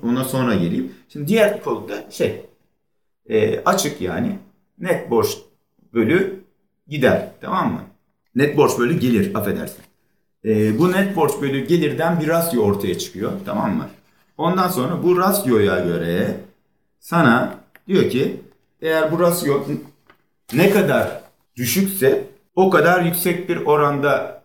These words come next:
şey yapabiliyorsun. Gelirini, gelirini on yük-, yüksekle çarpıp o kadar fazla harcama limitin oluyor.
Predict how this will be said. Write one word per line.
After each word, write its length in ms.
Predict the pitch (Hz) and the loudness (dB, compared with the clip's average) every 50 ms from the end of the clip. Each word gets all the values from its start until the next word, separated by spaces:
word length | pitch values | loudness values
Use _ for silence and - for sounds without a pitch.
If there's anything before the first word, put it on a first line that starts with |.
| _ _ _ | _ _ _
şey 220 | - - 120 107 | -4 0 2 4
yapabiliyorsun. 680 | 101 95 104 98 87 87 90 87 82 - 82 78 - - - - - | 4 4 2 -2 -2 0 -2 -2 -2 -4 -6 -10 -10 -12 -16 -12 -4
Gelirini, 680 | 98 117 - 113 123 127 127 123 127 147 147 - 113 | 0 2 2 4 2 2 0 0 -2 -2 -4 -6 -4
gelirini 360 | 113 131 120 127 123 135 165 | -2 -2 0 0 0 0 0
on 260 | 165 151 151 147 147 147 143 - 135 | 0 2 2 0 0 0 -2 -4 -8
yük-, 160 | 120 117 - - - | -10 -12 -14 -14 -14
yüksekle 460 | 139 135 - - 147 - - 113 98 | -12 -10 -4 -2 -2 -2 -2 -4 -4
çarpıp 400 | - 147 131 - - - - - 143 | 0 0 0 0 0 -6 -12 -12 -6
o 20 | |
kadar 360 | - 156 147 156 156 156 - | -4 -2 -2 -2 -2 -4 -4
fazla 360 | - 139 135 131 135 143 135 | -2 -4 -4 -2 -2 -4 -2
harcama 340 | 131 127 123 - 127 127 131 | -2 -2 -2 -2 -2 0 0
limitin 340 | 127 123 120 120 120 - 135 | 2 2 2 0 0 -2 0
oluyor. 280 | 113 92 85 85 82 | 0 0 0 0 -2